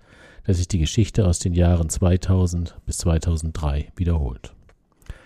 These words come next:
Das war die Phase, als die Internetblase platzte und Aktienkurse weltweit für fast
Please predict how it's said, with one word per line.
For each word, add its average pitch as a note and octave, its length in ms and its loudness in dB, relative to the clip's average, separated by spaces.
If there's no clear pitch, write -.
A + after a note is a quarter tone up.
Das - 180 4
war C#3 60 6
die B2+ 100 6
Phase, B2 420 6
als A#2 160 2
die - 120 0
Internetblase F#2+ 680 2
platzte - 640 0
und E2+ 120 -6
Aktienkurse F2 680 0
weltweit F2 480 2
für D#2 120 -6
fast - 360 -4